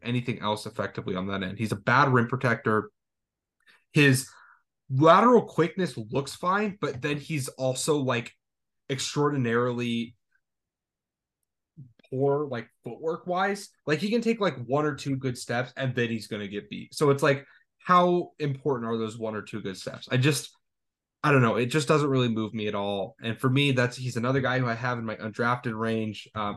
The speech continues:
my deep undrafted range. I have him, um, right above Azuolas Tubelis for whatever that's worth. Like, there's just, and just guys I don't really buy. They could pro-, they'd probably stick in the G League for me. They're probably in real life, like, gonna get, you know,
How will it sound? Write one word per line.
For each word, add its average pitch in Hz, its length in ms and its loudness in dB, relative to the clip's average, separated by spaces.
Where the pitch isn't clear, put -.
my 107 200 -2
deep 127 280 2
undrafted 117 480 0
range. 107 400 -4
I 127 140 2
have 120 320 0
him, 117 480 0
um, 104 440 -4
right 135 300 2
above 123 460 2
Azuolas 110 420 -6
Tubelis 65 640 -14
for 120 140 4
whatever 110 300 8
that's - 240 -6
worth. - 260 -8
Like, 113 140 0
there's 113 160 -2
just, 131 360 0
and 127 120 0
just 143 180 0
guys 185 220 8
I 180 60 10
don't 180 120 8
really 175 140 2
buy. 143 340 2
They 135 160 0
could 131 120 -2
pro-, 147 140 -10
they'd 139 200 -2
probably 202 180 2
stick 190 220 -6
in 165 60 -6
the 143 80 -2
G 135 120 -8
League 143 200 -8
for 139 100 -8
me. 135 260 -4
They're 127 120 2
probably 175 460 -2
in 110 100 -4
real 127 200 2
life, 139 280 0
like, 113 200 -10
gonna 117 220 -2
get, 113 320 -4
you 117 200 -8
know, 104 380 -8